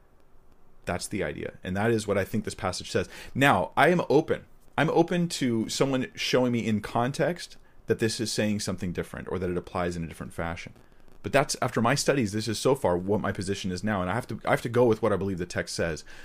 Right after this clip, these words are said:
God certainly has the authority to tell us, "I made you to demonstrate certain truths of reality, and I want your life to reflect those things. Men,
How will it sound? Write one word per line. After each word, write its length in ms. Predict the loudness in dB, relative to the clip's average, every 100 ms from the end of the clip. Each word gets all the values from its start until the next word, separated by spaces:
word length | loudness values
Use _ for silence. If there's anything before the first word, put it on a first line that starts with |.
| -6
God 200 | 0 2
certainly 460 | 2 2 0 2 2
has 140 | 2
the 80 | 2
authority 340 | 0 0 0 0
to 80 |
tell 240 | -2 -4 -4
us, 220 | -6 -14 -18 -20 -20 0
"I 380 | 2 4 4 2 -4
made 320 | -4 -2 -2
you 320 | -2 -2 -4 -8 -12
to 100 | -8
demonstrate 600 | -4 -2 -2 -2 -2 -2
certain 260 | -4 -2 -4
truths 380 | -2 -2 -2
of 100 | -2
reality, 520 | -2 -2 -4 -6 -10 -14 -18 -6
and 120 | -2
I 40 |
want 200 | 0 0
your 120 | 0 0
life 300 | 0 -2 -4
to 120 | -6
reflect 480 | -6 -4 -4 -4 -6
those 240 | -6 -6
things. 360 | -8 -8 -8 -10
Men, 360 | -2 0 0